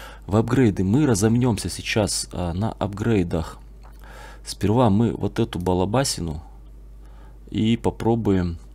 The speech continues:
Да, вот с высоким шансом мы вот этот вот попробуем зафигачить на девять процентов. То есть, а, по методу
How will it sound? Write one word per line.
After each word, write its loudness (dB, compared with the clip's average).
Да, 6
вот 2
с -2
высоким 0
шансом 0
мы 0
вот -4
этот -4
вот -8
попробуем -2
зафигачить -2
на -2
девять 0
процентов. -6
То 2
есть, -2
а, -4
по 4
методу 2